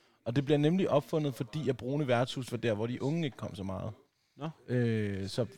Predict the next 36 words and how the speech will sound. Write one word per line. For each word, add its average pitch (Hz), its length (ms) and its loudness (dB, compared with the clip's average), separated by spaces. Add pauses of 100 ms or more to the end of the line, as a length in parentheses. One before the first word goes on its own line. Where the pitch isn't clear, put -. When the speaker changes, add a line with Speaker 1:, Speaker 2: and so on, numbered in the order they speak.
(120)
Speaker 1:
at 107 240 -10
en 131 120 -12
bodega 156 540 4 (160)
blev 135 360 0
et 117 120 -4
sted, 139 280 6
hvor 135 120 2
der 127 100 4
var 113 420 2
specielt, 120 420 0
øh, 110 260 2
fordi 101 180 -10
man 104 120 -4
fandt 95 140 -6
ud 101 40 0
af, 101 40 0
at 95 40 -2
der 95 60 -4
var 95 80 -2
billige 110 300 0
bajer, 110 340 2
så 120 120 -6
tog 110 180 -4
man 104 120 -2
derhen 107 240 4
fra 110 180 0
gymnasiet 127 520 0
af 120 120 2
og 113 60 0
sådan 113 80 -4
nogle 117 120 -2
ting, 117 220 -4
ligesom 110 280 -2
Ruder 101 220 -10
Kongen, 117 320 -2
ikke? 220 160 -2